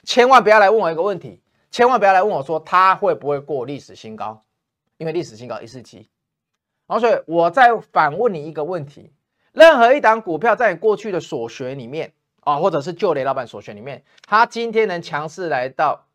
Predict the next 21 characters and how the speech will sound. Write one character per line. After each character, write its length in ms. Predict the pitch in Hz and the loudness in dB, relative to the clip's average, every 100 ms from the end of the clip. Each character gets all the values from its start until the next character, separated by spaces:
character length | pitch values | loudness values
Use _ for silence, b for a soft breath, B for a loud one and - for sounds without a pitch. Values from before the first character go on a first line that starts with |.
| _ | _
历 200 | - 185 | -14 -12
史 220 | 135 - 98 | -12 -16 -20
新 180 | 117 | -20
高 160 | 120 120 | -14 -14
附 200 | 127 117 | -14 -18
近， 200 | 117 110 _ _ _ _ _ _ | -18 -20 _ _ _ _ _ _
或 120 | - 175 | -6 -6
者 100 | 131 | -6
是 140 | 160 | -4
他 120 | 156 | -4
接 400 | 156 - 98 160 | -4 -8 -8 -6
下 140 | 156 139 | -4 -4
来 80 | |
要 60 | 127 | -4
强 200 | - 113 | -6 -12
势 140 | 113 | -12
过 180 | 123 117 | -14 -12
历 120 | 113 | -12
史 100 | 98 | -14
新 220 | 95 104 | -20 -20
高 80 | 101 | -14